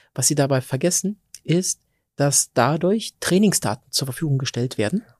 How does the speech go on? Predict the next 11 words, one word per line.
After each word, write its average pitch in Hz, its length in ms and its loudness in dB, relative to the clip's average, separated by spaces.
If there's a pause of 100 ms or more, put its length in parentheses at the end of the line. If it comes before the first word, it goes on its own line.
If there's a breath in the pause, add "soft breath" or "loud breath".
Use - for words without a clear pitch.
(440 soft breath)
mit 135 240 4
denen 156 300 6
dann 147 180 2
über 139 360 0
andere 208 380 4
Leute 113 460 -2 (280)
Aussagen 123 520 2
getroffen 120 480 -10
werden 127 260 -16
können. 139 240 -18 (560 loud breath)
Beispielsweise, 165 640 0